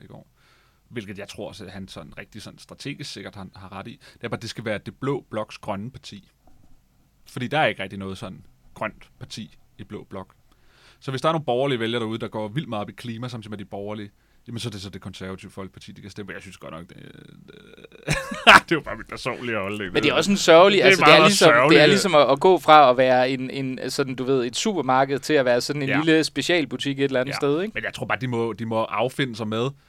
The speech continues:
Speaker 1: at Søren Pape, han, altså, han blew it. Altså, han, øh, de havde den ene chance,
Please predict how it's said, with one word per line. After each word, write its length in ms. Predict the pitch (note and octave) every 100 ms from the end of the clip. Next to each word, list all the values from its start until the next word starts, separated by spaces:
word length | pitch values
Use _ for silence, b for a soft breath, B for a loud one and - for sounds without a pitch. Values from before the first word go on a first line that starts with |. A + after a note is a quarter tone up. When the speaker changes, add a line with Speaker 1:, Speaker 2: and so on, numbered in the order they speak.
| _ _
Speaker 1:
at 160 | A2
Søren 220 | - G#2+ G#2
Pape, 520 | A#2+ A2 A#2+ C3+ E2
han, 220 | G#2+ A#2+ -
altså, 180 | G#2+ G#2+
han 140 | A2+
blew 260 | C3 C#3 F3
it. 160 | - _ _
Altså, 220 | A2 A#2 A#2+
han, 280 | B2 A#2+
øh, 840 | A#2 A2+ A2 G#2+ G2+ F2+ E2 - - - _ _ _ _
de 80 | C3+
havde 180 | C3 D#3+
den 200 | E3+ C3+ _ _
ene 240 | C#3 D3+
chance, 420 | E3+ C3+ D3 E3